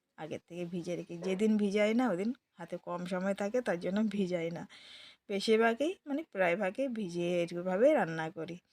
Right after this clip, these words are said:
রান্না করলে এভাবে সু-, খুব সুন্দর হয় কালারটা, মশলাগুলোও পুড়ে না। আমার লাগে মানে এমনি দিলে মশলাগুলো পুড়ে যাবে নাকি ওরকম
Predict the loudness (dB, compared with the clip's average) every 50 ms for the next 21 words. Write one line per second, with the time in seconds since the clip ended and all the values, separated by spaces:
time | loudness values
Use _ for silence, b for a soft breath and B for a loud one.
0 | B B B B B B _ -8 -6 -4 -2 -4 0 2 2 2 4 2 2 2
1 | 0 2 2 0 0 0 -8 -10 -12 _ -18 -18 -18 -12 -8 -6 -4 -2 -2 -2
2 | 0 0 -2 -2 -2 -4 -4 -4 -4 -6 -8 _ _ -12 -12 -8 -8 -6 -6 -6
3 | -8 -6 -6 -6 -4 -2 0 2 0 0 0 _ -8 -2 -2 0 0 0 -2 -4
4 | -4 -6 -4 -2 0 2 2 2 2 2 0 2 0 0 0 2 0 0 0 2
5 | 2 2 2 0 0 0 0 0 0 -2 -2 -2 -4 B B B B B B B
6 | B _ -14 -10 -6 -4 -4 -2 0 0 -2 -2 _ -2 0 2 2 2 2 0
7 | 0 0 -2 -2 -4 -6 -4 0 2 2 2 2 -2 _ -12